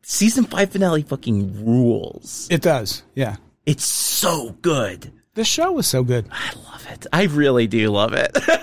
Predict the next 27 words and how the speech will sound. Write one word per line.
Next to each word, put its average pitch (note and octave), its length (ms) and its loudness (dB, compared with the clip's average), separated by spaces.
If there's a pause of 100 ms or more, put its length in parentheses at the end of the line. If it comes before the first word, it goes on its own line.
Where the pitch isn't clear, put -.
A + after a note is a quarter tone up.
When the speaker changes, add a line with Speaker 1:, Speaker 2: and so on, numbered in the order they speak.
Speaker 1:
If B3+ 200 4
it F#4+ 160 2
gets D#4+ 220 -4
an-, A#3+ 180 4
I'm A3+ 160 4
sorry A#3 280 4
if G#3+ 120 -2
it G#3+ 60 -2
gets G3+ 180 0
annoying F3 440 2
me E3+ 120 0
saying D#3 420 2
that E3 240 2 (280)
over F#3 340 6
and F#3 120 2
over E3+ 240 4
Speaker 2:
<laughs> E3+ 60 2
Speaker 1:
again, F#3 200 4
but F3 260 4
I, F3+ 360 4
it's E3 280 2
just, - 500 -2 (140)
ah, E3 440 4
what F3 240 4
a D3 80 8
lovely A2 360 2
show. G2 520 2